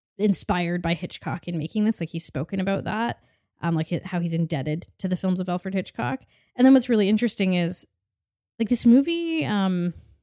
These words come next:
wasn't necessarily a big success when it was released. And I wouldn't even say that, like, everybody's seen it now, but there's a lot of filmmakers who talk about this as a, like,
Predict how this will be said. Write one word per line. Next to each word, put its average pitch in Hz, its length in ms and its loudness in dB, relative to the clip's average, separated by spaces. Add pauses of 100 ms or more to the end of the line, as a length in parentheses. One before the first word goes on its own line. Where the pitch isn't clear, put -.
(240)
wasn't 220 240 4
necessarily 185 960 0 (800)
a 196 80 4
big 175 720 0 (400)
success - 720 -2
when 185 140 0
it 139 80 -4
was 156 200 -8
released. 175 960 -2 (400)
And 214 100 2
I 220 60 4
wouldn't 466 240 -2
even 233 180 2
say 190 140 0
that, 180 120 -2
like, 165 160 -2
everybody's 175 560 -2
seen 175 220 -2
it 160 120 -4
now, 196 320 0
but 180 140 -6
there's 196 160 2
a 202 60 2
lot 185 160 4
of 175 80 -2 (120)
filmmakers 175 840 0 (640)
who 208 80 0
talk 180 240 -2
about 175 180 0
this 165 160 -4
as 175 100 -4
a, 160 80 -2
like, 127 280 -6